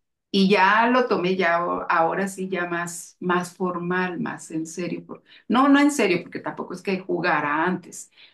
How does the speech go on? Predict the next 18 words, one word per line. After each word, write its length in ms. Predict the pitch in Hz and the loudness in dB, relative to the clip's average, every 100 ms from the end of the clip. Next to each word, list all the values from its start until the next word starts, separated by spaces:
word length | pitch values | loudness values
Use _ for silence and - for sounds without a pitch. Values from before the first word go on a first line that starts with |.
| _ _ _ | _ _ _
pero 800 | 185 185 180 170 170 170 165 160 | 2 4 4 2 2 2 0 0
todavía 400 | 170 180 185 185 | 0 2 2 2
decía, 280 | 180 185 156 | 0 -4 -8
"A 40 | |
ver, 180 | 156 165 | -8 -10
¿sí 500 | - - - 185 196 | -12 -18 -6 -2 0
es 160 | 208 233 | -2 -4
esto 340 | 196 - 254 | -10 -8 -4
lo 180 | 247 240 | -4 -6
que 140 | 208 | -10
quiero? 420 | 196 220 226 247 233 | -8 -6 -6 -6 -8
Es, 320 | 196 - - | -10 -16 -10
¿me 140 | 202 190 | -8 -4
quiero 260 | 196 208 | -2 -2
dedicar 540 | 233 240 196 - 190 190 | -4 -4 -6 -4 -4 -2
a 160 | 202 | -4
esto?". 320 | 196 - 226 - | -6 -8 -14 -14
Porque 420 | - - - | -12 -12 -12